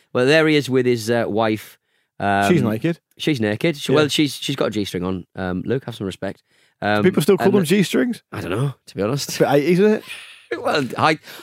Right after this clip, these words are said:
Speaker 1: high-waisted, uh, pants are very much back.
Speaker 2: Yeah, but, uh,
Speaker 1: What's
Speaker 2: the
Speaker 1: that
Speaker 2: n-,
Speaker 1: about?
Speaker 2: nineties
Speaker 1: This
Speaker 2: fashion is back, yeah.
Speaker 1: very Baywatchy kind of, like, high s-, like, where are the
Speaker 2: Every
Speaker 1: what's,
Speaker 2: time I
Speaker 1: there's
Speaker 2: see
Speaker 1: no pubis coverage there.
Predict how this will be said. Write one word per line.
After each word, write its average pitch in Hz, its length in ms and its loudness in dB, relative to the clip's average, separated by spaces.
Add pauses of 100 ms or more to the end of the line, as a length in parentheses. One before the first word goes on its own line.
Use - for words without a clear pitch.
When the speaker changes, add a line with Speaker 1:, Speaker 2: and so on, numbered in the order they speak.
Speaker 1:
high-waisted, 156 800 4
uh, 139 100 4
pants 156 380 0
are 120 80 4
very 139 320 2
much 131 180 -2
back. 156 380 0
Speaker 2:
Yeah, 165 100 0
but, 139 160 -2 (100)
uh, 175 180 -2
Speaker 1:
What's 156 200 4
Speaker 2:
the 165 60 -2
Speaker 1:
that 156 180 2
Speaker 2:
n-, 139 60 2
Speaker 1:
about? 113 280 2
Speaker 2:
nineties 175 240 4
Speaker 1:
This 160 140 2
Speaker 2:
fashion 135 280 0
is 113 100 -4
back, 107 180 0
yeah. 117 140 -2
Speaker 1:
very 185 400 4
Baywatchy 123 760 -2
kind 117 220 0
of, 110 40 0
like, 107 120 -2
high 131 260 0
s-, - 160 -8
like, 123 260 -2
where 170 300 2
are 135 60 0
the 101 180 -4 (420)
Speaker 2:
Every 196 200 4
Speaker 1:
what's, 202 100 0
Speaker 2:
time 190 240 4
I 175 100 6
Speaker 1:
there's 202 200 4
Speaker 2:
see 165 40 6
Speaker 1:
no 262 300 6
pubis 175 380 2
coverage 117 380 0
there. 120 220 4